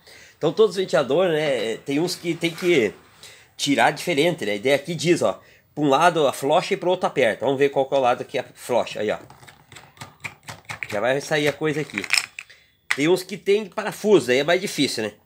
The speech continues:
Mas se não, ele, ele, ele sai. Aí, ó, já saiu. Agora vamos lavar essa hélice aqui, ó. Ó, dá uma olhada, a sujeira que tá, ó. Tá vendo? E aqui dá uma escovada, né? Dá uma escovada aqui pra tirar a sujeira. Olha aí, ó. Ó a sujeira.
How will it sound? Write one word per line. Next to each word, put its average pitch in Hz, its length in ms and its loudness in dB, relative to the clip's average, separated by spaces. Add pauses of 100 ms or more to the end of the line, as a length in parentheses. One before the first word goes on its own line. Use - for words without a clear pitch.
(240)
Mas 127 180 2
se 135 120 -4
não, 160 180 4
ele, 180 160 6 (160)
ele, 156 200 -2
ele 160 220 -2
sai. 110 280 -2 (1080)
Aí, 113 140 0
ó, 101 80 -2 (240)
já 123 140 -4
saiu. 120 320 -2 (280)
Agora 135 220 0
vamos 160 160 0
lavar 151 220 6
essa 147 180 0
hélice 135 300 0
aqui, 196 180 -2
ó. 143 120 4 (220)
Ó, 113 120 -2
dá 107 120 -2
uma 147 80 0
olhada, 131 280 4
a 120 40 -4
sujeira 143 400 -2
que 151 100 -6
tá, 101 180 0
ó. - 40 -10
Tá - 200 -18
vendo? 156 240 2 (880)
E 120 80 -2
aqui 156 180 -2
dá 170 80 0
uma 180 80 0
escovada, 147 600 0
né? 90 120 -12 (240)
Dá 107 80 -8
uma 127 140 -2
escovada 123 540 -2
aqui 151 160 -8
pra 151 120 -6
tirar 135 260 0
a 135 40 0
sujeira. 95 400 -10 (680)
Olha 123 120 2
aí, 113 100 4
ó. 90 60 -2 (320)
Ó - 60 -8
a 113 40 -8
sujeira. 107 380 -6